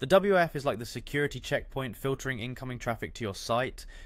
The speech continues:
which is where we want to establish our I P blocking rule. Click on W A F to delve into its options. Next, we need to create a custom rule. Find and click on the Custom Rules option. This is where you can really get into the nitty-gritty of traffic management for your site.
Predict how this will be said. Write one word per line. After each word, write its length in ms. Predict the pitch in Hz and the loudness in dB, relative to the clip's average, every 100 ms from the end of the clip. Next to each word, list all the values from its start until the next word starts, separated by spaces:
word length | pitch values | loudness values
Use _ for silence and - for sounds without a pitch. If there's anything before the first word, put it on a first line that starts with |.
| - | -6
which 180 | 151 | -4
is 120 | 170 143 | -2 2
where 140 | 160 | 2
we 80 | 160 | 2
want 180 | 156 135 | 0 -2
to 80 | |
establish 480 | 139 - 127 123 127 | -4 0 0 0 0
our 160 | 117 101 | 0 2
I 180 | 104 113 | 2 0
P 220 | - 113 | -2 -6
blocking 500 | 101 113 107 95 87 | -2 -2 -2 -6 -8
rule. 300 | 87 80 90 - - - - | -8 -10 -10 -12 -12 -12 4
Click 240 | 202 190 | 4 6
on 160 | 180 160 | 2 4
W 380 | 131 123 123 120 | 2 2 2 4
A 80 | |
F 200 | 135 - | 2 0
to 100 | - | -8
delve 300 | 120 123 123 | 0 4 4
into 240 | 110 120 120 | 0 -2 -4
its 120 | - | 0
options. 720 | 120 120 - 127 123 127 - - - - | 0 0 -2 -6 -6 -8 -10 -12 -12 -4
Next, 380 | 147 175 - - | 4 4 2 -4
we 100 | 147 | -2
need 160 | 151 | -2
to 60 | 147 | -4
create 320 | - 139 135 | 0 0 2
a 100 | 117 | -2
custom 580 | 113 - 139 - 127 117 | -4 -2 -2 -2 -4 -2
rule. 300 | 101 78 - | -4 -4 -8
Find 340 | - 165 175 170 | 2 4 4 0
and 80 | 156 | -2
click 240 | 151 - | -4 -4
on 100 | 131 | -6
the 140 | 123 - | -6 -6
Custom 500 | - 123 - 127 120 | -4 -4 -4 -6 -2
Rules 300 | 123 117 98 | -2 -2 -2
option. 560 | 101 - - 82 90 - | -4 -4 -10 -8 -8 -4
This 140 | 160 196 | -2 0
is 80 | |
where 140 | 190 214 | 2 2
you 100 | 202 | 2
can 160 | 160 | -2
really 240 | 143 156 147 | -2 0 0
get 240 | 135 135 | 0 0
into 240 | 131 127 120 | 0 -8 -6
the 120 | 117 | -4
nitty-gritty 640 | 123 131 135 131 127 127 | -4 -6 -6 -4 -4 -4
of 140 | 117 | -6
traffic 400 | - - - - | -4 -2 -2 -4
management 460 | 113 113 110 113 98 | -4 -4 -4 -6 -8
for 100 | - | -6
your 160 | 104 98 | -6 -6
site. 540 | - 120 85 - - | -2 0 -2 -10 -14